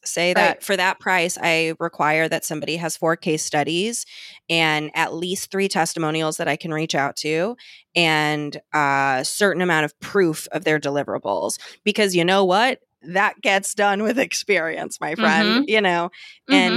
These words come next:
Speaker 2: Mm-hmm.
Speaker 1: that's a different way to pose it, because then you're not necessarily, like, saying, "I don't give a shit about your experience," or, like, whatever, because guess what? You wanna go get three sick case studies in your first six months, then it doesn't matter that you did it six months versus ten years. I just want the work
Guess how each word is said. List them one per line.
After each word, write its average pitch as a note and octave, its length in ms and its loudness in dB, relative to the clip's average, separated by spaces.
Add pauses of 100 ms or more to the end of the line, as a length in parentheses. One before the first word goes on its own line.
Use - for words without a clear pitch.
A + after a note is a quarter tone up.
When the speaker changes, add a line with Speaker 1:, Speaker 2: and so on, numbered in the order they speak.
(120)
Speaker 2:
Mm-hmm. E3+ 140 -16
Speaker 1:
that's G3 340 0
a G3 80 0
different E3+ 300 -4
way D#3 100 2
to D3+ 80 0
pose A3+ 300 0
it, D3 220 2
because E3 320 -4
then F#3 220 0
you're E3+ 120 -2
not F3 200 2
necessarily, F3 760 0
like, C#3 340 0
saying, D#3 480 0 (160)
"I F#3+ 60 4
don't G#3+ 120 2
give F#3+ 140 4
a E3+ 60 2
shit E3 160 -2
about E3+ 160 -2
your C3+ 120 0
experience," C#3 680 -2
or, D#3 100 -4
like, B2+ 240 -6
whatever, C#3+ 420 0 (220)
because A#3+ 220 -2
guess A#3+ 180 2
what? A3+ 220 2
You F3+ 80 4
wanna A3 140 2
go G3+ 120 2
get F3+ 160 -2
three F#3 260 -2
sick - 440 -4
case F#3 240 0
studies A3+ 320 2
in F3+ 80 2
your D#3 80 2
first F3+ 240 0
six - 240 0
months, F3+ 380 0
then A#3 120 2
it A#3 80 0
doesn't A#3 240 0
matter A#3 300 0
that D3+ 120 0
you E3+ 120 0
did E3 140 4
it - 100 -2
six - 260 -4
months D3 220 -4
versus D3 320 -2
ten C#3+ 260 -4
years. F#3+ 380 0 (240)
I A#3 100 0
just D4+ 140 -4
want F#3 160 0
the D3 80 6
work E3+ 140 4